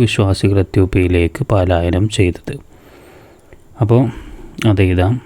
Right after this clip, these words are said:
ഇനി രണ്ടാമത്തെ ചോദ്യം എന്താ? ആദ്യം പോയവരെല്ലാം മൂന്ന് മാസങ്ങൾക്ക് ശേഷം മക്കയിലേക്ക് തന്നെ മടങ്ങി. എന്താണ് അതിൻ്റെ കാര്യം? ആദ്യം ഹിജറ പോയവർ മൂന്ന് മാസം കഴിഞ്ഞപ്പോൾ മക്കയിലേക്ക് തന്നെ തിരിച്ചു പോന്നു. എന്താണ് അതിൻ്റെ കാരണം?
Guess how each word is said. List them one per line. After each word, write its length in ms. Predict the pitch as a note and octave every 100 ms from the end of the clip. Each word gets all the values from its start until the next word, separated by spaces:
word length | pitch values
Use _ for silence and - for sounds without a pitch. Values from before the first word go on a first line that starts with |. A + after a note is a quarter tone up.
| - - _ _ _ - - - -
ഇനി 100 | B2+ B2 A2+
രണ്ടാമത്തെ 540 | G#2 A2 A#2+ A#2 - A#2
ചോദ്യം 240 | G2+ F#2+
എന്താ? 180 | F#2+ G2 - - - - - - A#2 A2
ആദ്യം 440 | A#2 A2+ A2+ C3+ D3 C3+
പോയവരെല്ലാം 800 | A2+ G#2+ G2+ G2+ G2+ G2 G2+ G2+ G2+
മൂന്ന് 260 | G2 G#2+ A#2+
മാസങ്ങൾക്ക് 640 | A2 G#2 - G2 G2 - G2+ A2
ശേഷം 320 | F#2+ - G2+ F#2+
മക്കയിലേക്ക് 680 | - - G#2 F#2+ F#2 - G#2
തന്നെ 280 | G#2 G2 F#2+ F2+
മടങ്ങി. 480 | F2 F2+ F2 F2 F2 G2+ -
എന്താണ് 240 | G#2 G2+ G2
അതിൻ്റെ 180 | G2 G2
കാര്യം? 260 | F#2 F#2 G2 - - - - - F#2
ആദ്യം 280 | F#2 A2 G#2+
ഹിജറ 200 | G#2+ G#2+ G#2+
പോയവർ 360 | G#2+ G#2+ G#2 A2 G#2
മൂന്ന് 220 | G2+ A2+ A#2+
മാസം 240 | G#2+ G#2+ G#2+
കഴിഞ്ഞപ്പോൾ 340 | G#2 G#2 A2 G2
മക്കയിലേക്ക് 540 | - - G#2 G2+ G#2 A2+
തന്നെ 160 | A2 G#2+
തിരിച്ചു 280 | G2+ - A#2 G2
പോന്നു. 240 | F2+ G#2 - - - - - - A2+
എന്താണ് 260 | A#2+ G#2+ G#2
അതിൻ്റെ 200 | G2 G#2 A2+
കാരണം? 440 | F#2+ F#2+ F#2